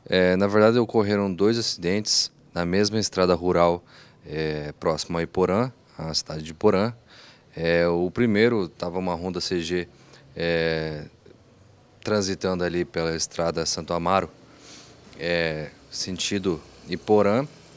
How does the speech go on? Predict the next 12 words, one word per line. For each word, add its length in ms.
É, 800
quando 800
cruzou 500
a 420
sua 180
frente 380
aí 140
um 160
animal, 440
um 140
bovino, 500
né? 200